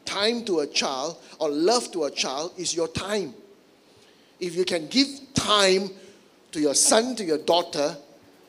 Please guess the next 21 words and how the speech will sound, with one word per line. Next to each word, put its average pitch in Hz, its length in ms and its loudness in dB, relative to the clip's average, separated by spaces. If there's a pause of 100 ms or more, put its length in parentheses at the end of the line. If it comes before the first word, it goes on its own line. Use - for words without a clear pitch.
(240)
it 160 100 0
shows 190 360 6
that 160 120 0
you 135 120 0
love 139 360 -2
them. 131 140 -6 (640)
So - 140 2
don't, 254 320 6
don't 233 220 4
say, 226 300 4
you 180 40 -8
know, 185 180 -8
"Oh, - 300 -6
I 180 200 2
only 208 240 0
give 220 300 -8
quality 196 680 0
time," 165 220 -4 (240)
right? 156 260 -6 (260)
You 139 80 -10
know, 196 180 4